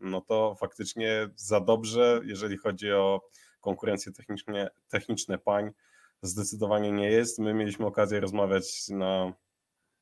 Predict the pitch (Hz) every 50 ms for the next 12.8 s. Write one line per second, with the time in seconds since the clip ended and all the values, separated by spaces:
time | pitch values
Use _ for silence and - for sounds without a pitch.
0 | - - - 101 92 110 107 104 104 - 120 107 95 95 92 87 85 - 98 90
1 | - 110 101 98 92 87 - 98 98 98 - 117 120 120 - - _ - - -
2 | - - - _ _ _ _ _ _ _ _ - 95 85 85 85 87 - - -
3 | - _ _ _ _ _ _ - - 110 95 101 101 - 120 107 - 117 101 98
4 | 104 101 98 95 95 - - - 110 104 95 95 98 98 107 101 101 98 98 101
5 | 101 101 98 - - 120 117 113 101 - - 101 92 - 95 - - 98 95 92
6 | 87 - 101 101 92 - 117 110 110 110 107 107 110 110 110 110 113 113 113 110
7 | - - 110 - - 113 107 98 - - 113 101 107 104 107 104 104 107 98 92
8 | 90 - 92 95 92 - - - 120 123 - - 113 95 90 107 - - 104 -
9 | - 104 98 95 98 98 104 110 110 110 110 - 117 110 101 113 104 104 107 104
10 | 95 98 98 98 98 - - - - - - - _ - 123 113 127 117 107 107
11 | - 120 110 - 113 113 104 113 104 - 110 110 104 107 113 117 120 113 117 -
12 | - - - 107 92 101 107 107 110 113 113 113 117 113 113